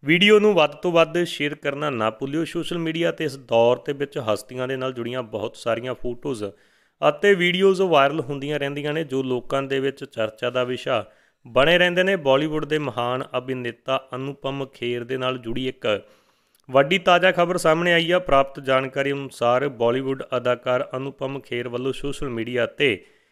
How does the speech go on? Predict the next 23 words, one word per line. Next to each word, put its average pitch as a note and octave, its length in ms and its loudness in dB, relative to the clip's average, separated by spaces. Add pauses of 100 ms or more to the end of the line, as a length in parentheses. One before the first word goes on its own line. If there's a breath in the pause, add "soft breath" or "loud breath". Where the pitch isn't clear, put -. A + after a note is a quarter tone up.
(200 soft breath)
ਇੱਕ D3+ 320 0
ਵੀਡੀਓ F#3 440 4
ਜਾਰੀ D3+ 280 4
ਕੀਤੀ D#3+ 320 -6
ਕਿ E3+ 80 -2
ਜਿਸ C3+ 220 0
ਦੇ D3 120 -2
ਵਿੱਚ D3 220 -4
ਉਹ C#3+ 220 -2
ਹਿਮਾਚਲ B2 560 2
ਪ੍ਰਦੇਸ਼ B2 380 -6
ਦੀਆਂ C3 220 -6
ਪਹਾੜੀਆਂ A#2 640 -2
'ਤੇ A#2 320 -4 (760)
ਸੜਕਾਂ E3 520 2
'ਤੇ F#3 360 0 (760)
ਸਵੇਰ D3 460 0
ਦੀ F3 160 -4
ਸੈਰ C3 340 2
ਕਰਦੇ C3 360 -2
ਨਜ਼ਰ C3+ 300 -4
ਆਏ। D3 140 2
ਲਗਭਗ B2+ 600 -2